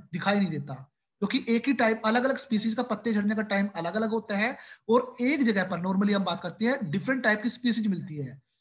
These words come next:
इसलिए जब भी आप इन पेड़ों को देखोगे तो आपको हमेशा ये ग्रीन नजर आएंगे।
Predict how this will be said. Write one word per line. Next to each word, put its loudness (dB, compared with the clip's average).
इसलिए 0
जब 0
भी 4
आप 2
इन 4
पेड़ों 2
को -2
देखोगे -4
तो -2
आपको -2
हमेशा 0
ये 2
ग्रीन 0
नजर -4
आएंगे। -6